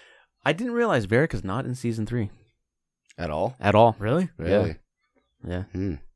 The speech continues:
Speaker 1: Interesting, right?
Speaker 3: Was that when he was, no, he gets locked up for a little bit, but that's only, like, half an episode.
Speaker 1: Yeah, he gets, he gets broken out. Or he, he breaks
Speaker 2: He
Speaker 1: himself
Speaker 2: jet-,
Speaker 1: out.
Speaker 2: jetpacks.
Speaker 1: Jetpacks out.
Speaker 3: <laughs> Yeah,
Speaker 1: Anyway.
Speaker 3: that's right. <laughs>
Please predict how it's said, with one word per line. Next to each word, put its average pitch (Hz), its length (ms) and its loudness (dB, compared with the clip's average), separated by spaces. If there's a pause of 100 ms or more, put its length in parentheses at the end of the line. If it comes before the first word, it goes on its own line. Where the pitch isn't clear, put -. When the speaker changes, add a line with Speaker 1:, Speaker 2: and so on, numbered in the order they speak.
(600)
Speaker 1:
Interesting, 98 420 -8
right? 87 280 -8
Speaker 3:
Was 110 140 -4
that 135 100 4
when 156 100 0
he 147 80 0
was, 139 140 -2 (760)
no, 110 140 -4
he 117 100 -2
gets 120 220 -8
locked 101 260 -8
up 101 120 -10
for 101 200 -14
a 90 40 -14
little 95 200 -10
bit, 98 240 -14 (260)
but 104 280 -12 (180)
that's - 180 -16
only, 104 140 -10
like, 90 140 -12
half - 260 -18
an 92 80 -14
episode. - 400 -16
Speaker 1:
Yeah, 92 80 -14
he 98 120 -10
gets, 101 140 -14 (280)
he 110 160 -6
gets 95 160 -8
broken 92 340 -4
out. 92 220 -6 (880)
Or 92 100 -6
he, 90 160 -6
he 92 80 -6
breaks 87 240 -8
Speaker 2:
He 98 60 -8
Speaker 1:
himself 90 200 -8
Speaker 2:
jet-, 95 140 -2
Speaker 1:
out. 85 120 -6 (100)
Speaker 2:
jetpacks. - 540 -2
Speaker 1:
Jetpacks 143 340 4
out. 139 240 0
Speaker 3:
<laughs> - 0 -
Yeah, 156 120 0 (120)
Speaker 1:
Anyway. 131 160 -2
Speaker 3:
that's - 220 -10
right. - 1700 -10
<laughs> - 0 -